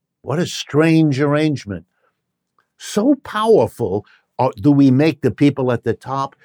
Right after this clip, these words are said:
that they can take the ultimate step and tell you to get lost. You don't have a job, which doesn't just condemn you to no income,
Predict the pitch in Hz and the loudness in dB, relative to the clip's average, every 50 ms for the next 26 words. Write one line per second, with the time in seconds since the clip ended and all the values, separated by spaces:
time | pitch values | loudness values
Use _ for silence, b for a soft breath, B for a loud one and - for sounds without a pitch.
0 | b b b b - 131 120 - - 160 160 156 - 131 120 - - 170 180 180 | b b b b -8 -8 -6 -2 0 0 0 0 -2 -6 -6 -4 -2 -4 -4 -2
1 | - - 156 156 - 160 190 185 - 180 165 165 165 - - - - - 269 277 | 0 0 0 0 2 0 -2 0 0 -2 -2 -2 -4 -6 -10 -14 -6 -4 -4 -4
2 | - - _ _ _ _ _ _ _ _ _ _ _ _ _ - 101 92 - - | -4 -6 _ _ _ _ _ _ _ _ _ _ _ _ _ -6 -6 -6 -6 -6
3 | 226 277 311 262 180 180 190 208 208 165 233 254 269 190 196 220 254 277 302 349 | -4 -2 0 2 2 2 2 2 0 0 0 0 0 0 0 -2 -2 -2 -2 -6
4 | 214 123 - - - - _ _ _ _ _ _ _ _ _ _ _ _ _ _ | -8 -10 -14 -18 -20 -20 _ _ _ _ _ _ _ _ _ _ _ _ _ _
5 | _ _ _ _ 240 247 254 240 202 180 170 196 247 262 277 240 151 - - 143 | _ _ _ _ -2 0 0 0 0 -2 -6 -6 -8 -2 -2 -2 -2 -2 -6 -8
6 | 120 104 92 85 80 - _ _ _ _ _ _ _ _ _ _ _ _ _ _ | -8 -8 -10 -12 -16 -20 _ _ _ _ _ _ _ _ _ _ _ _ _ _
7 | - 208 - - - 262 294 254 185 - - 196 - - - - 165 143 131 120 | -4 -4 -4 -4 -4 -2 0 0 0 2 0 -2 -2 -2 -4 -2 -2 0 0 0
8 | 151 143 131 123 117 113 123 190 262 339 339 285 202 135 - - 117 120 123 110 | 0 2 2 0 -2 -2 0 2 2 2 4 2 0 0 0 0 0 0 0 0
9 | 107 123 196 285 370 - - 143 101 - - | 0 0 0 -2 -4 -4 -6 -6 -6 -6 -12